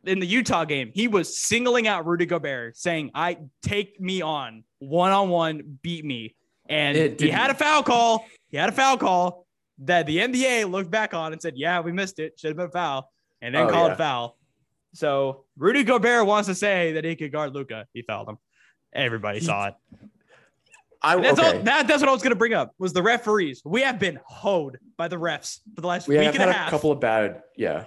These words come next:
Speaker 2: bad
Speaker 1: The
Speaker 2: ref
Speaker 1: last
Speaker 2: games.
Speaker 1: week and a half, the refs are hoeing us, and we are making it, we're making it out alive.
Speaker 2: Yeah,
Speaker 1: That
Speaker 2: the Rudy
Speaker 1: first,
Speaker 2: Gobert play.
Speaker 1: the first Golden State game was pretty bad.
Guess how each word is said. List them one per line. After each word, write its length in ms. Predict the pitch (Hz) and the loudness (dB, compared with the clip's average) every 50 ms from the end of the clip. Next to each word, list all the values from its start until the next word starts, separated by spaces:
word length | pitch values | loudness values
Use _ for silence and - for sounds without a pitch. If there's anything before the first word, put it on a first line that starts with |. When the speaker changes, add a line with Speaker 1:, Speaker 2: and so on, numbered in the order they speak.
| - - | -8 -4
Speaker 2:
bad 180 | - 120 107 101 | -2 -2 0 0
Speaker 1:
The 40 | 104 | 0
Speaker 2:
ref 80 | - | 0
Speaker 1:
last 180 | - - - - | 0 0 -2 -4
Speaker 2:
games. 160 | 175 147 139 | -6 -6 -4
Speaker 1:
week 180 | 165 233 277 240 | -2 -2 -2 0
and 80 | 311 285 | 0 -2
a 40 | 240 | -2
half, 380 | 226 214 175 151 165 - _ - | -2 -2 -4 -6 -8 -10 _ -6
the 60 | 190 175 160 | -6 -4 -2
refs 300 | 180 202 220 226 - 214 | 0 -2 -2 -2 -2 -4
are 80 | 190 | -6
hoeing 560 | 160 - - - - 233 214 196 175 143 127 | -6 -8 -12 -10 -4 -4 -4 -4 -4 -8 -12
us, 300 | 120 113 123 120 - - - - - - - _ _ _ _ - | -14 -16 -16 -16 -18 -18 -18 -16 -18 -18 -18 _ _ _ _ -10
and 280 | - 165 156 147 143 - _ | -6 -4 -4 -4 -6 -8 _
we 220 | - 135 156 156 151 | -8 -4 -2 0 0
are 380 | 147 143 139 131 123 - - _ _ _ _ _ _ - | 2 0 0 -2 -4 -6 -10 _ _ _ _ _ _ -10
making 360 | 143 156 165 175 175 180 170 | -6 -2 -2 0 0 0 0
it, 180 | 160 160 151 - | 0 0 0 -2
we're 160 | 143 151 147 | -2 -2 -2
making 320 | 139 143 151 156 170 165 160 | -2 -2 -4 -4 -4 -4 -2
it 80 | 151 | -2
out 140 | 147 147 139 | -2 -2 -2
alive. 400 | 131 123 117 113 107 104 110 113 _ _ _ _ _ _ _ _ _ _ _ _ _ _ _ _ _ _ _ _ _ _ _ _ _ _ _ _ _ _ _ _ _ _ _ _ _ _ _ _ - | -4 -6 -6 -6 -8 -8 -10 -14 _ _ _ _ _ _ _ _ _ _ _ _ _ _ _ _ _ _ _ _ _ _ _ _ _ _ _ _ _ _ _ _ _ _ _ _ _ _ _ _ -4
Speaker 2:
Yeah, 380 | 127 131 135 131 131 131 131 127 | 2 4 6 6 8 6 6 4
Speaker 1:
That 80 | - | 2
Speaker 2:
the 80 | 156 156 | 0 0
Rudy 180 | 160 185 202 | 2 2 4
Speaker 1:
first, 240 | 208 208 208 220 - - | 6 6 6 6 6 4
Speaker 2:
Gobert 140 | 123 120 - | 4 2 2
play. 200 | - - - - | 2 4 4 4
Speaker 1:
the 60 | 226 | 6
first 280 | 226 269 285 294 - - | 4 4 4 2 2 2
Golden 240 | 226 214 208 190 185 | 2 2 2 0 -2
State 280 | - - 175 175 165 | -2 -2 -2 -2 -2
game 180 | 143 165 156 147 | -2 -4 -6 -6
was 120 | 135 131 | -8 -12
pretty 240 | - - 156 143 131 | -12 -10 -8 -8 -8
bad. 420 | 117 127 117 117 113 113 120 117 | -6 -6 -4 -2 -2 -4 -4 -6